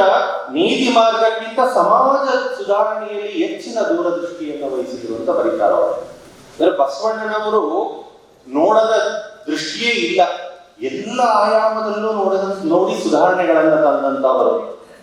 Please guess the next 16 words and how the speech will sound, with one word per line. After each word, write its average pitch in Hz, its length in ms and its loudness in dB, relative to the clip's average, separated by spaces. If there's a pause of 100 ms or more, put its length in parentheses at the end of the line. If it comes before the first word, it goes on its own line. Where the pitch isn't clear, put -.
(500)
ಹೀಗಾಗಿ 349 520 2 (420)
ಈ 123 160 -4
ವಚನ 208 260 2
ಸಂವಿಧಾನ 185 640 0
ಗ್ರಂಥ 147 300 0
ಇದೆಯಲ್ಲ, - 680 0 (760)
ಇದು 226 540 0 (220)
ಎಲ್ಲ 143 320 2
ಆಯಾಮಗಳನ್ನ 180 1040 0
ಕೂಡ್ಕೊಂಡು 170 540 -2
ಬಂದಿರುವಂತ 151 460 -2
ಒಂದು - 280 0
ಮಹತ್ವದ - 520 0
ಗ್ರಂಥ. 95 460 -2 (1600)
ಮಾತಾಡ್ತಾ 202 500 0
ನಮ್ಮ 160 200 -4